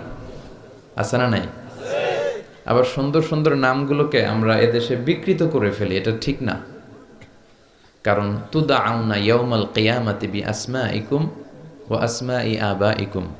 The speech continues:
কিয়ামতের দিন আল্লাহ তাআলা তোমাদের নাম ধরে, তোমাদের আব্বার নাম ধরে ডাকবে, বলবে, "মিজানুর রহমান আজহারি বিন আলী আহমদ, দাঁড়াও।" এভাবে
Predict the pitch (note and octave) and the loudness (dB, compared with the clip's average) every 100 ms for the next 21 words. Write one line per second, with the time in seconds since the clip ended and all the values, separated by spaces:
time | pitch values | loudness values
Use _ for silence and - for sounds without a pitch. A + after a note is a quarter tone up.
0 | - A#2 A2+ A#2 A2+ A2 A2+ G2+ A2 C3 | -4 0 2 0 0 0 2 0 -2 -2
1 | A2 - G2+ F#2+ - A2 A2 A2 G2+ G#2 | 0 0 2 0 0 0 0 0 0 0
2 | A2+ A2+ B2 B2 D3 - A2+ G#2+ - - | 2 0 0 0 -2 -2 -2 0 0 0
3 | G#2+ G#2 A2+ A2+ G#2+ G#2 G#2 G#2+ G2+ G2+ | -2 2 2 4 2 0 0 -2 0 0
4 | F#2 E2+ F#2 - - - - - - - | 0 -4 -6 -8 -16 -20 -20 -20 -20 -20
5 | - - - - - A2 A#2 A2 A2 G2+ | -20 -20 -20 -18 -2 2 4 6 4 4
6 | - - - - - - A2+ A#2 A#2 A#2+ | -4 -10 -16 -18 -18 -8 0 0 2 2
7 | A#2+ A2+ A#2 B2 A#2 A2+ A2+ B2 A#2 A2+ | 2 2 2 0 2 2 2 0 0 0
8 | A2 G2+ A2 A2+ G#2+ - G#2+ F#2 G#2 A2 | 0 0 0 2 0 -2 -6 -2 2 4
9 | A#2+ - - - - - - - - - | 4 2 -6 -12 -16 -18 -20 -20 -20 -20
10 | - - - - - - - - - - | -20 -20 -20 -20 -20 -20 -20 -20 -10 -2
11 | A2+ G#2+ | 2 2